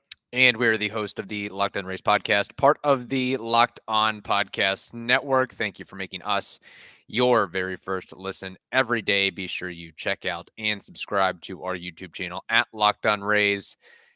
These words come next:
as well as all the other podcasting platforms that are available. We are also on social media, Twitter and Instagram at Locked On Rays, and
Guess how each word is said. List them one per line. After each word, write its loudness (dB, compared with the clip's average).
as -8
well -4
as -6
all -6
the -10
other -10
podcasting -10
platforms -14
that -6
are 0
available. -2
We -6
are -2
also 2
on -4
social -8
media, -6
Twitter -4
and -6
Instagram 0
at 0
Locked 2
On 2
Rays, 4
and 0